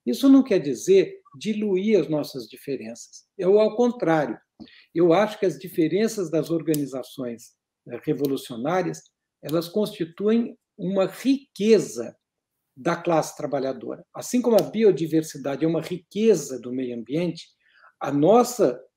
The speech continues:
diferença é uma riqueza da classe trabalhadora que, tendo várias alternativas, pode optar, pode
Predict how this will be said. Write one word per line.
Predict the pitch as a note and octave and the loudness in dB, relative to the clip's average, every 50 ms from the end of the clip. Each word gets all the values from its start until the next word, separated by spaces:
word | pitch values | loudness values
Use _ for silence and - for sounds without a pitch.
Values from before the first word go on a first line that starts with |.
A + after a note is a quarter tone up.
| _ _ _ | _ _ _
diferença | C3+ D#3 - - B2+ B2 D#3 G3 G3+ - - - - - | -18 -14 -10 -6 -6 -4 -4 -6 -6 -6 -8 -12 -8 -4
é | G3 G#3 | -2 0
uma | A3 A3+ | 0 0
riqueza | G#3+ G#3 A3 - - G#3+ A3+ A3+ F#3+ G3 | -2 -4 -8 -8 -2 2 2 2 2 0
da | F3 E3 | -6 -8
classe | D#3+ - D#3 C#3 - - | -8 -6 -8 -8 -8 -10
trabalhadora | - C#3+ C3+ C3+ C3 B2+ B2 D3 G3 G#3 G#3+ F#3+ | -12 -10 -8 -8 -8 -8 -4 -2 -2 -2 -2 -4
que, | - - G#3+ G3+ F3+ - _ _ _ _ _ - | -8 -10 -12 -12 -12 -14 _ _ _ _ _ 0
tendo | B3 C4 C4+ B3 G#3+ F#3+ | 4 6 6 6 4 2
várias | D3 F3 E3 D#3+ D#3 D3+ C3 D3+ | 2 2 2 2 2 0 -2 -4
alternativas, | C#3+ C3 - - D3+ C3+ C3+ B2+ - - - A3 G3+ A3+ G#3+ - | -6 -8 -8 -8 -8 -8 -8 -10 -12 -12 -12 -8 -6 -8 -8 -8
pode | - - G3+ G#3+ G#3+ - G3+ A3+ G#3+ - - _ _ _ - | -4 -2 0 0 0 0 -2 -6 -10 -10 -14 _ _ _ -4
optar, | - G#3+ G#3+ - - _ _ - G3+ F#3 D#3 - - - - _ _ _ _ _ _ | -4 -4 -4 -4 -8 _ _ 4 4 4 4 0 -6 -10 -18 _ _ _ _ _ _
pode | F3 F#3+ G3+ F3+ F3+ G#3+ F#3+ - - | 0 0 0 0 0 -4 -8 -8 -12